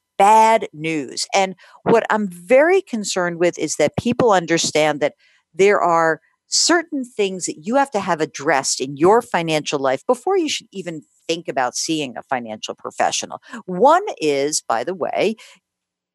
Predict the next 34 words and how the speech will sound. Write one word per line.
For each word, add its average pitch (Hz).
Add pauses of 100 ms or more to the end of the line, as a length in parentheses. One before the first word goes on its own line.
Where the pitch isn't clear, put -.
do 370
you 381
have 240
all 175
that 156
consumer 151
debt 127
paid 113
down? - (140)
You 320
know, 311
you've 294
got 214
some, 143
maybe 123
a -
credit 220
card, 175
maybe 127
you've -
got 110
a -
car 208
loan, 180 (380)
pay 277
that 165
down. 110 (340)
Do 320
you 370
have 214
the 185
emergency 180
reserve 156
fund? 110